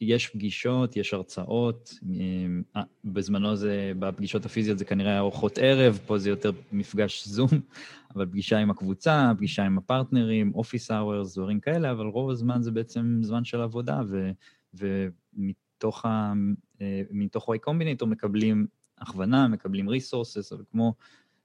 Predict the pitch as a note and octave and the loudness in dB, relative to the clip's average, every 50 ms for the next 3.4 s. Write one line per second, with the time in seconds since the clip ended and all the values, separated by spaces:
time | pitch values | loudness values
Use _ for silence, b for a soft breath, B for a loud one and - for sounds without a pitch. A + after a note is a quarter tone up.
0 | _ _ _ - G#2+ G#2 G2+ G#2 G#2 G#2 G2+ G#2 G2+ G2 F#2 G2 G#2 G#2 A2+ A#2 | _ _ _ -6 -4 -2 -2 -2 -2 0 0 -2 -2 -4 -4 -4 -2 2 4 4
1 | A#2+ A#2 A2+ - - _ _ - - G#2 G#2+ A2 B2 A#2+ - A#2+ G#2+ A2+ B2+ B2+ | 4 4 4 0 -4 _ _ -10 -4 -2 2 2 2 4 2 2 2 4 4 4
2 | B2+ A#2+ A2+ - A#2 G#2+ B2+ C3 B2 A#2 G2+ - - G2 - A#2 G#2+ - A2+ A2 | 4 2 2 0 -2 0 2 2 2 2 0 -2 -6 -6 -4 -4 -2 0 0 0
3 | G#2 G#2 A2 A2 A2 A2 G2+ F#2+ | 2 4 6 6 6 4 4 0